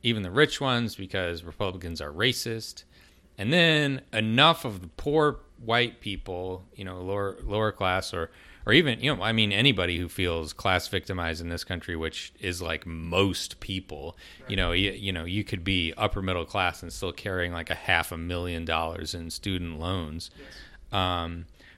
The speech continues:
Speaker 1: but just people who are less, people who, who have more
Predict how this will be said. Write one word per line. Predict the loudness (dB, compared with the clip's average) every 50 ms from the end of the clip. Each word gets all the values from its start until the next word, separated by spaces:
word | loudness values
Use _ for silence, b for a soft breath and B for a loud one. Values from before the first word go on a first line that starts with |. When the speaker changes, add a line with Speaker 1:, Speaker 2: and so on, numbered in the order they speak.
| B
Speaker 1:
but | -2 2
just | 4 6 4 4 4
people | 0 0 0 0 2 2 4
who | 6 6 6
are | 6 6 4 2
less, | 0 0 2 6 6 8 6 6 4 -2 -6 -8 -10 -12 -14 b b b b b b b b -20 -20 -20 _ -20 -20 -20 _ _ _ _
people | -2 0 0 0 2 2 2 2
who, | 2 2 2 2 0 -2 -6 -8 -4
who | 0 0 2
have | 4 4 4 4 2
more | 0 0 2 2 4 4 2 2 0